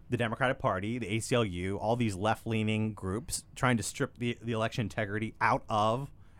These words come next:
Act seventy-seven. So they, they finally royally screwed up. And it's funny because the, the Pennsylvania courts, uh, the Commonwealth Court, which is right-leaning, Republican-controlled,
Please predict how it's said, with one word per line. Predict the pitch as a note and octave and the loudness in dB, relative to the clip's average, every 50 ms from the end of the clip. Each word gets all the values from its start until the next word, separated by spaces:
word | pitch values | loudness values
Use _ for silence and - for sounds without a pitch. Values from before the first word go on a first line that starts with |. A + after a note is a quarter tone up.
| - - | -10 -6
Act | G2 F#2+ - - | -6 -6 -6 0
seventy-seven. | - A#2+ A#2+ B2+ C3 - G#3 - C#4+ - D2 - - - - - - - - - - - - - - - - - - - | 0 0 2 2 0 0 0 0 0 -2 -6 -10 -14 -18 -20 -20 -20 -20 -20 -20 -20 -20 -20 -20 -20 -20 -20 -20 -20 -14
So | - - E3 D3+ D3 | -2 2 4 4 4
they, | C#3 E3 E3+ | 4 2 0
they | E3 D#3+ E3+ D#3 | 2 2 2 2
finally | - F#3+ A3 A#3+ A#3 A3 G3+ E3 - | 4 4 4 4 4 2 0 0 0
royally | - C#3 D#3+ D#3+ D#3+ | 2 4 6 6 6
screwed | C#3+ - - C#3 A2+ | 4 4 2 2 2
up. | G#2 - | 2 2
And | D#3 E3+ E3+ | 2 4 4
it's | E3 D3+ - | 2 2 0
funny | - - A#3 C#4+ D#4+ D4+ | 2 2 4 4 4 2
because | F3+ F#3+ - - F3+ D#3+ D#3 D3+ D3+ C#3+ - - - - - - - | 2 2 0 4 4 6 6 6 4 2 0 -4 -8 -14 -20 -20 -14
the, | C#3+ C#3+ C#3 C#3+ D3 D#3+ D#3 | -12 -12 -8 0 2 2 4
the | C3+ B2+ C#3+ | 4 4 2
Pennsylvania | - - F3 G3+ G3+ - F3 F#3 F3 D#3 C#3+ - | 4 4 4 4 2 2 2 4 4 4 4 2
courts, | - - D3 G#2+ D#2 - - - - - | 2 0 0 0 0 0 -6 -8 -6 -4
uh, | A#2 A#2 - - | -4 -4 -4 -4
the | - - | -8 -2
Commonwealth | - C#3 D3+ E3+ E3 E3 D3+ - | 2 2 4 6 6 4 2 0
Court, | - - B2+ C3+ C#3 - | -2 2 2 2 2 2
which | B2+ B2 - - - | -2 -2 -2 0 0
is | B2+ A#2+ A#2+ A#2 - - - - | 2 2 2 0 -4 -8 -12 -6
right-leaning, | G#2+ A2+ A#2+ B2+ A2+ A2+ A2+ G#2 A#2+ B2+ G#2+ | -2 0 0 0 0 0 0 2 2 2 0
Republican-controlled, | G2 - A#2+ G#2 G2+ - - B2+ A#2 - - A2+ F#2 G2+ G#2+ | 0 2 2 0 0 2 0 -2 -2 0 -2 -2 -2 -2 -4